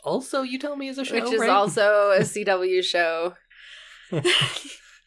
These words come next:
Speaker 2: I
Speaker 1: So
Speaker 2: feel so
Speaker 1: really,
Speaker 2: lame saying that.
Speaker 1: what I should do is just talk about C W stuff and the influences that created it, 'cause then people, like, now would care about it.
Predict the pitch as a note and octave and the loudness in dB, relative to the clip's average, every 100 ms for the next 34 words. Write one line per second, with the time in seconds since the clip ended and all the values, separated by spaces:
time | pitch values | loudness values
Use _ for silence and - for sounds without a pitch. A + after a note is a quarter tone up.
0 | _ - - C4+ C#4 D4+ A#3+ E4+ C#4 F#3 | _ -20 -6 0 2 2 2 2 2 2
1 | F3+ F#3+ G#3+ G#3+ G#3+ F#3+ F#3+ G3+ F3 D#3 | 2 -2 -6 -6 -4 -4 -4 -8 -6 -6
2 | - E3+ - G#3 A3 A3+ E4+ C#4+ E3 C3+ | -6 -6 -2 0 2 2 2 0 -2 0
3 | B2+ C3+ D#3+ C#3+ B2 C#3 C#3+ - C#3+ - | 0 2 0 -2 -4 -4 -6 -2 -2 0
4 | F3 C3 B2+ - C#3+ B2 B2 B2 A2 G#2+ | 0 0 -2 -8 -6 -2 0 0 -2 -4
5 | - G#2 - C3 A2+ B2 A#2+ - A#2 G#2+ | -4 -4 -4 -6 -6 -6 -8 -6 -4 -4
6 | G#2+ B2 G#2+ A2 G#2+ B2+ A2+ A#2 G#2 G#2 | -6 -8 -4 -2 -4 -6 -6 -4 -6 -8
7 | G#2+ - D#3 D3+ D#3 - D#3 D3 C3 A#2 | -12 -8 -2 -2 -2 -4 -6 -2 0 0
8 | A2 B2+ B2+ A2 G#2+ - C3+ B2 G#2+ F#2+ | -2 -2 -2 -2 -4 -2 -2 0 -2 -6
9 | G2 G2 | -10 -14